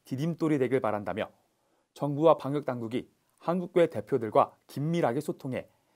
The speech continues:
지금의 위기를 더욱 효율적으로 극복해 나가길 바란다고 밝혔습니다. 이어 지방자치단체들에게 교회와 사회가 납득할 수 있는 일관성 있는 방역 정책이 시행되도록 교회와 소통해달라며, 교회는 사회 속의 섬이 아니라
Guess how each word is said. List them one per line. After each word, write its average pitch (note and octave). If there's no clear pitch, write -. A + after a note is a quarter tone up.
지금의 D#3
위기를 B2+
더욱 C#3+
효율적으로 F3
극복해 E3
나가길 B2+
바란다고 A#2
밝혔습니다. G2+
이어 C#3+
지방자치단체들에게 C#3
교회와 C#3+
사회가 G3
납득할 D3
수 B2+
있는 A2+
일관성 D#3+
있는 D3
방역 C#3+
정책이 C3+
시행되도록 C3
교회와 C3+
소통해달라며, A#2
교회는 D#3+
사회 G#3+
속의 E3+
섬이 G#3
아니라 G#2+